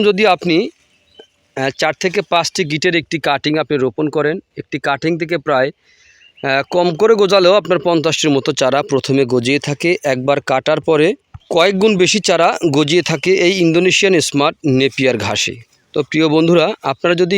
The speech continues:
ইন্দোনেশিয়ান স্মার্ট নেপিয়ার ঘাসের যদি কাটিং সংগ্রহ করতে চান, তাহলে আজই আমার স্ক্রিনে দেওয়া নাম্বারে যোগাযোগ করবেন। তো আপনারা যে যেখান থেকে আমার এই ভিডিওটি দেখতে পারতেছেন, তো সকলে ভালো থাকবেন, সুস্থ থাকবেন।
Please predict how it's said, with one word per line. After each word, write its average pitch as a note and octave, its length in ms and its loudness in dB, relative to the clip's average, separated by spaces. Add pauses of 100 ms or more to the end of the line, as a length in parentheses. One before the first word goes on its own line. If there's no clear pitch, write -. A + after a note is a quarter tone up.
ইন্দোনেশিয়ান E3 500 0
স্মার্ট D3 380 -2
নেপিয়ার C#3+ 340 -2
ঘাসের A#2+ 360 -2 (840)
যদি C3 160 0 (100)
কাটিং D#3+ 360 0
সংগ্রহ F3+ 320 2
করতে E3 280 -2
চান, D#3 260 -2
তাহলে C#3 300 -2 (140)
আজই C3 420 -2
আমার C3+ 300 0
স্ক্রিনে D3+ 320 -2
দেওয়া D3 180 0
নাম্বারে C#3 380 0
যোগাযোগ C3 400 0
করবেন। D#3+ 320 0 (600)
তো - 100 -6
আপনারা D#3+ 280 2 (120)
যে D#3+ 180 0
যেখান D3 360 0
থেকে E3+ 300 0
আমার D#3+ 220 2
এই D3 160 2
ভিডিওটি C#3 320 0
দেখতে B2+ 280 -2
পারতেছেন, D3+ 440 -2
তো D#3 80 -2 (120)
সকলে C3+ 340 0
ভালো A#2+ 220 0
থাকবেন, D#3 360 -2 (540)
সুস্থ - 340 -4
থাকবেন। C#3+ 420 -2